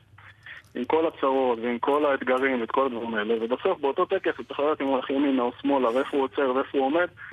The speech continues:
יש לו עוד איזה דבר אחד או שניים על הראש.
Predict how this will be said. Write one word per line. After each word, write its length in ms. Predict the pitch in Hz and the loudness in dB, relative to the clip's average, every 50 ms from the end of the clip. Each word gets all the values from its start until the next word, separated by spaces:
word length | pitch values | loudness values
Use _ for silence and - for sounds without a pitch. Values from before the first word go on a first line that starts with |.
| - - - _ _ - _ - | -20 -20 -20 _ _ -20 _ -6
יש 160 | - - - | -2 0 2
לו 80 | 196 185 | 2 2
עוד 100 | 185 180 | 2 0
איזה 120 | 175 156 156 | 0 0 0
דבר 280 | 147 143 139 139 127 | 0 2 2 2 0
אחד 200 | 123 - 135 120 | 0 0 -2 -2
או 60 | 123 120 | 0 -2
שניים 320 | - 127 117 117 117 110 | -2 -4 -4 -4 -4 -2
על 80 | 107 107 | -2 -2
הראש. 360 | 104 110 135 170 - - | 0 0 0 -2 -2 -6